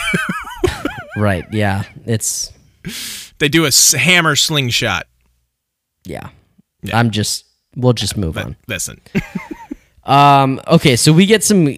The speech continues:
Speaker 2: some game planning with Koza and one of his men, and, uh, he says that he plans to go to the North Block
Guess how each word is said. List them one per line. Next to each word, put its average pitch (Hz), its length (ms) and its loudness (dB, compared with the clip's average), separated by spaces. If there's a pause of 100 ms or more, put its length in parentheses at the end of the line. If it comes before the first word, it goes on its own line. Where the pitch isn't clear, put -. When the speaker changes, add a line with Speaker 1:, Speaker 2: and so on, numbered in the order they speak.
Speaker 2:
some 151 280 2
game 131 280 4
planning 113 440 0
with 95 180 -2
Koza 104 520 4
and 117 200 4
one 120 100 6
of 113 60 4
his 101 140 4
men, 101 420 4 (340)
and, 104 420 6
uh, 101 220 6
he 95 180 4
says 156 280 4
that 151 60 6
he 151 100 8
plans 131 400 4
to 131 60 4
go 113 120 6
to - 100 0
the 110 80 2
North 127 420 6
Block 82 460 -2